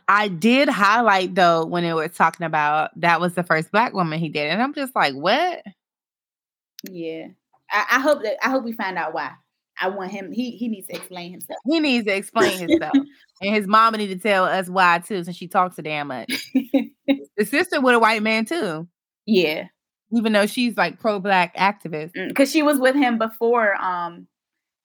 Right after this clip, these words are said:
Speaker 2: before she started to be that way. Like, when she was a pop
Speaker 1: Mm-hmm.
Speaker 2: star, like, when she was like
Speaker 1: Yeah.
Speaker 2: Taylor Swift. <laughs>
Speaker 1: They were together in, like, high school, right?
Speaker 2: Yep.
Speaker 1: I thought.
Speaker 2: Mm-hmm.
Speaker 1: Mm-hmm.
Speaker 2: Side note, they were eating cheese, cucumber, and butter sandwiches. What the hell is that?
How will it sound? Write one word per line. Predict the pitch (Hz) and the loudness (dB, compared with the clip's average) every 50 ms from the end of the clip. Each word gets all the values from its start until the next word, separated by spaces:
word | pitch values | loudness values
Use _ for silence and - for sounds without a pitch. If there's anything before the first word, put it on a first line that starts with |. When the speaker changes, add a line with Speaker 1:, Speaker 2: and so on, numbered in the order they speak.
| _ _ - | _ _ 0
Speaker 2:
before | 220 208 - - 214 220 | 0 0 2 2 2 2
she | 220 - 240 233 226 196 190 - _ _ _ _ _ _ _ | 2 2 0 0 0 0 -2 -8 _ _ _ _ _ _ _
started | - - - - - 202 185 185 190 185 185 180 - | -10 -8 -8 -2 2 4 4 4 4 2 2 -2 -2
to | - 196 | -2 -2
be | 180 190 190 190 | -2 -2 -2 -2
that | 180 160 - - | -2 -2 -2 -4
way. | - 104 - - | -6 -8 -8 0
Like, | - 185 190 208 | 2 2 2 2
when | 208 214 | 0 0
she | - 262 | 0 0
was | 233 233 226 | 0 0 0
a | 220 | -2
pop | 220 220 208 214 208 | -2 0 0 -2 -2
Speaker 1:
Mm-hmm. | 202 190 | -2 -2
Speaker 2:
star, | 214 233 233 233 233 240 262 269 | 0 2 2 2 0 -4 -6 -8
like, | 254 190 180 | -8 -8 -6
when | 190 185 | -6 -8
she | 185 - 208 | -8 -6 -6
was | 196 190 - - _ _ _ _ 220 _ _ _ _ _ _ _ _ _ _ _ _ - - | -6 -8 -10 -10 _ _ _ _ -20 _ _ _ _ _ _ _ _ _ _ _ _ -6 0
like | 214 208 214 - | 2 2 2 2
Speaker 1:
Yeah. | - - | 0 0
Speaker 2:
Taylor | 220 220 220 226 | 0 0 0 -2
Swift. | 226 - 240 233 254 277 - _ 339 | -2 -2 -2 -2 -2 -4 -8 _ -8
<laughs> | 339 285 - - 311 294 | -6 -6 -4 0 0 2
Speaker 1:
They | 285 269 | 2 4
were | 285 269 | 2 2
together | - 311 233 262 254 247 240 240 | 0 0 0 0 2 4 4 4
in, | 226 | 4
like, | 220 214 208 208 | 4 4 2 2
high | 214 247 262 285 302 | 2 2 2 2 2
school, | - - 185 170 165 | -2 -6 -6 -4 -2
right? | 165 170 202 202 | -2 0 2 2
Speaker 2:
Yep. | 220 220 | 0 0
Speaker 1:
I | 190 | 0
thought. | - 156 131 135 - _ - | -6 -8 -8 -8 -10 _ -4
Speaker 2:
Mm-hmm. | 220 214 208 208 208 226 247 247 233 226 226 233 226 226 _ _ _ _ _ _ _ _ 190 185 | -4 -2 -2 -2 -2 -2 -2 -2 -2 0 -2 -2 -4 -8 _ _ _ _ _ _ _ _ -14 -14
Speaker 1:
Mm-hmm. | 170 160 156 165 165 156 156 160 165 - - 277 | -14 -12 -14 -14 -16 -16 -18 -16 -12 -8 0 2
Speaker 2:
Side | 254 262 277 285 277 | 4 4 4 2 2
note, | 254 233 202 190 190 - - - _ _ _ _ 233 | 0 -2 0 0 0 -2 -2 -10 _ _ _ _ -2
they | 226 247 285 | 0 0 2
were | 311 320 | 2 0
eating | 294 262 262 254 247 240 233 226 | -2 -2 -2 -2 -2 -2 -2 -4
cheese, | - - 269 254 262 269 269 - | -4 -6 -6 -4 -4 -4 -4 -6
cucumber, | - - 277 233 - 277 220 214 214 214 | -4 -4 -4 -2 0 -2 -2 -2 -4 -4
and | 196 - 196 190 | -6 -6 -6 -4
butter | 196 190 190 185 185 | -4 -4 -4 -4 -6
sandwiches. | - 175 165 165 - 170 - 165 165 156 | -8 -12 -12 -12 -12 -12 -12 -12 -12 -10
What | 170 175 202 220 - | -8 -8 -8 -6 -6
the | - | -4
hell | 247 226 185 185 | -4 -2 -2 -2
is | 185 180 | -4 -6
that? | - 156 156 - - | -8 -14 -14 -14 -18